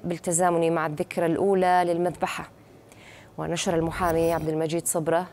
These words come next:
لأول مرة رسالة الطفل الذي أعدمته ميليشيا الحوثي العام الماضي بجانب ثمانية آخرين من أبناء التهامة في ميدان التحرير بصنعاء. كتب الطفل في رسالته:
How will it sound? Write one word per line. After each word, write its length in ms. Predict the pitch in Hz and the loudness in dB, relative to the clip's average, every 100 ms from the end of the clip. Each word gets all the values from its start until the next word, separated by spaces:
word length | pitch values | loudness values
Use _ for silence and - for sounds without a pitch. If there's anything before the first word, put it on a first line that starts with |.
| - | -8
لأول 280 | 160 165 165 | -2 0 0
مرة 320 | 165 160 180 - - - - - - | -2 -2 -4 -4 -20 -20 -20 -14 -4
رسالة 360 | 170 196 170 | 0 2 0
الطفل 360 | 156 - 196 - - - - - - | -4 -2 -4 -4 -20 -20 -20 -20 -6
الذي 240 | 175 165 165 | -2 2 2
أعدمته 500 | 160 175 175 - 165 | 2 0 -2 -2 -2
ميليشيا 360 | 165 165 - | 0 -2 -2
الحوثي 520 | 165 180 170 185 180 | -4 -2 -4 -2 -2
العام 240 | 165 160 160 | 0 0 0
الماضي 500 | 160 170 165 190 208 - - - - 175 | 0 0 0 -2 -2 -10 -20 -20 -10 -4
بجانب 360 | 170 185 180 | 2 4 2
ثمانية 480 | - 170 160 156 147 | 0 -2 0 0 -2
آخرين 520 | 156 175 165 165 160 | -4 -2 0 2 0
من 100 | 160 | -2
أبناء 340 | 160 156 175 - | -2 -2 -2 -2
التهامة 640 | - 175 185 180 170 170 160 - - - | -8 -6 0 2 2 0 -4 -20 -20 -14
في 120 | - | -6
ميدان 580 | 175 165 156 165 160 160 160 | -2 -2 0 0 0 -2 -6
التحرير 720 | 165 - - 165 160 156 156 - - - - - | -10 -10 -8 -4 -2 -2 -6 -12 -20 -20 -18 -8
بصنعاء. 380 | - 151 - - - - - - - - - - - - - - - - - | -8 -8 -14 -18 -20 -20 -20 -20 -20 -20 -20 -20 -20 -20 -20 -20 -20 -20 -2
كتب 300 | 294 285 240 | 0 2 4
الطفل 680 | 240 240 226 - 160 - - - | 4 4 0 -2 -6 -10 -18 -16
في 140 | - 202 | -2 0
رسالته: 560 | - 165 - 151 151 | 2 0 -4 -8 -10